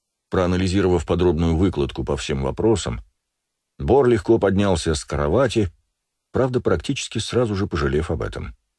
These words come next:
На секунду он ощутил легкое головокружение, но затем все пришло в норму, и командир корабля, не обратив на этот факт никакого особого внимания,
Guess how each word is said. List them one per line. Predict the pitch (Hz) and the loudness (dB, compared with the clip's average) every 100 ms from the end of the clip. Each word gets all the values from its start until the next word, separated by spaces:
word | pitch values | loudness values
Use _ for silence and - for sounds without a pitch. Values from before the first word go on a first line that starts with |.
| _ _ _ _ _ _ _ - | _ _ _ _ _ _ _ -2
На | 87 | 0
секунду | 90 87 104 90 | 0 0 2 4
он | 90 | 2
ощутил | 82 92 85 90 | 2 0 2 2
легкое | 92 82 85 80 | 2 2 0 2
головокружение, | 82 82 82 95 90 123 78 60 | 2 2 2 2 2 2 2 0
но | 71 156 139 | -2 0 0
затем | 113 98 80 | 2 2 0
все | - 71 | 0 -2
пришло | 69 76 98 | -2 -2 0
в | 101 | 2
норму, | 139 120 78 | 2 2 2
и | 69 67 | 0 -2
командир | 80 82 87 92 | 0 2 2 2
корабля, | 87 90 90 95 | 2 2 2 2
не | 78 | 2
обратив | 73 80 87 78 | 0 0 -2 -2
на | 80 | 0
этот | 76 76 | 0 -2
факт | - 71 - | -2 -4 -2
никакого | 76 80 78 76 | -2 0 0 0
особого | 76 82 71 71 | 0 0 0 0
внимания, | 67 78 107 135 82 64 | 0 0 2 2 0 -2